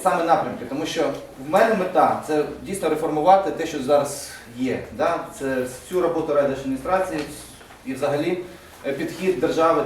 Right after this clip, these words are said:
до, до цього управління. Тому, е, я, м, зараз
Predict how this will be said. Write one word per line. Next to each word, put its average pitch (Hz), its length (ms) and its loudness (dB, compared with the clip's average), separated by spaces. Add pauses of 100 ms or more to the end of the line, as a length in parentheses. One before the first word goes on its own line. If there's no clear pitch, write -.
до, 135 280 0 (1500)
до 127 120 -6
цього 139 140 2
управління. 107 460 -6
Тому, 220 380 0 (1040)
е, 143 180 2
я, 190 100 8
м, 135 480 -4 (1040)
зараз 180 320 6